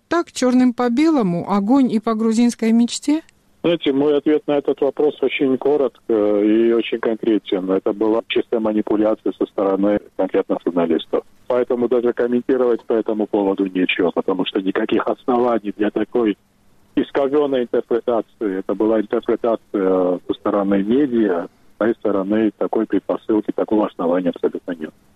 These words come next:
Speaker 1: Да, я послушала интервью, м, и, честно говоря, тоже никакого огня не почувствовала.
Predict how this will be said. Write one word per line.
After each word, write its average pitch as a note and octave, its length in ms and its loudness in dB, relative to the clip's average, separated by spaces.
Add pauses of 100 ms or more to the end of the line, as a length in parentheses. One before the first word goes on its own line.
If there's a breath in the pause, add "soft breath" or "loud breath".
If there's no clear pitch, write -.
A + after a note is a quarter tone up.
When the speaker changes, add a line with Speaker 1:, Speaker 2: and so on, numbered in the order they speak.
Speaker 1:
Да, C#4+ 220 2
я C#4 200 2
послушала C#4 680 0
интервью, C4 600 2
м, A3 520 0
и, A3 220 0
честно B3+ 320 2
говоря, B3 260 2
тоже C4 260 0
никакого A3+ 600 0
огня A#3 320 4
не B3 140 4
почувствовала. G3+ 880 0